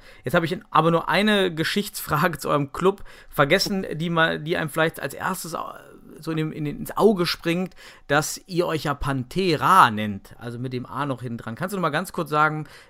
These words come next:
wie, wie ihr die Namenswahl getroffen habt, was da die Motivation war?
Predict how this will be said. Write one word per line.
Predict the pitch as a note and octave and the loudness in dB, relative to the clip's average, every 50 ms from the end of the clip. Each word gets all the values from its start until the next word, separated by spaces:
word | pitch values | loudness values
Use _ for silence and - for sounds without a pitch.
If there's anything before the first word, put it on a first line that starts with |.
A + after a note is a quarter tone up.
| _ | _
wie, | - D3 D#3+ F3 E3+ D3+ C#3 C3+ C#3+ C#3 | -6 -4 -2 -2 -2 -2 -4 -6 -8 -8
wie | C#3 D3+ E3 | -4 -4 -2
ihr | E3 | -2
die | D3 D3 | -2 -2
Namenswahl | C#3 C3+ B2 B2+ D3+ E3+ F#3 F3 - D#3 D#3+ E3 E3 E3 E3+ | -2 0 2 2 2 0 -2 -6 -4 0 2 2 2 2 0
getroffen | D#3+ - C#3 - - D3+ - - F3 | -2 -6 -10 -10 -10 -10 -8 -8 -6
habt, | F3+ F3+ D#3+ | -6 -6 -4
was | D3 C3+ | -6 -6
da | C#3 C#3 | -4 -4
die | C#3+ C#3 | -4 -4
Motivation | C#3 C#3+ C3+ C#3 B2+ B2 B2 - C#3 C3 D3+ D#3 | -6 -6 -6 -6 -8 -8 -8 -6 -6 -6 -6 -6
war? | E3 F3 F#3+ G3 | -6 -8 -8 -10